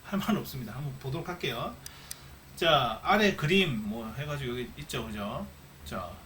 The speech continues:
볼게요. 어. 백 번지에 천이란 게 들어가 있고 이 천은, 어?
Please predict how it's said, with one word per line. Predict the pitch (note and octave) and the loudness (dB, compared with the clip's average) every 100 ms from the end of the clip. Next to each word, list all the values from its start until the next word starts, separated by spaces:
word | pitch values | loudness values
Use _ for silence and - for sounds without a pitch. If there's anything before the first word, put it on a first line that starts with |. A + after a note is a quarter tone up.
| - - | -20 -12
볼게요. | D3 - B2 B2+ G3+ - - - - - - - - | -10 -4 -2 -2 -4 -8 -18 -18 -16 -16 -14 -14 -10
어. | A2 A2+ G2+ - D2+ - - - - - - - | -8 -6 -8 -10 -16 -16 -16 -16 -16 -16 -12 0
백 | F#3 - | 0 6
번지에 | B3+ B3+ A3+ A3 | 6 6 6 6
천이란 | - - C#4+ C4+ A#3 | 4 4 4 6 6
게 | F#3+ | 6
들어가 | C#3+ B2 A#2 | 4 0 -2
있고 | - E3 C#3+ - - - - - - | -2 -4 -4 -10 -18 -20 -20 -10 0
이 | A#3 | 0
천은, | A#3 - C#4 C#4+ C4 G#3 - - - - - - - - - - - | 2 4 6 8 6 4 -2 -10 -20 -20 -20 -20 -20 -20 -20 -20 -4
어? | A#3+ E4 - | 2 2 2